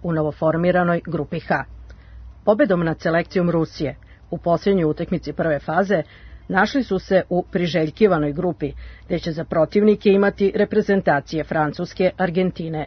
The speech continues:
i Poljske. Selektor naše reprezentacije Nikola Grbić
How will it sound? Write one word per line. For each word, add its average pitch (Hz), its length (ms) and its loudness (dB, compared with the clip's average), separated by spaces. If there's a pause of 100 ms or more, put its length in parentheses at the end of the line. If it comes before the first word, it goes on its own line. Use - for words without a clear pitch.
i 185 140 -8
Poljske. 151 560 -8 (560)
Selektor 233 460 0
naše 160 300 -2
reprezentacije 170 800 -2
Nikola 160 320 -6
Grbić 165 480 -2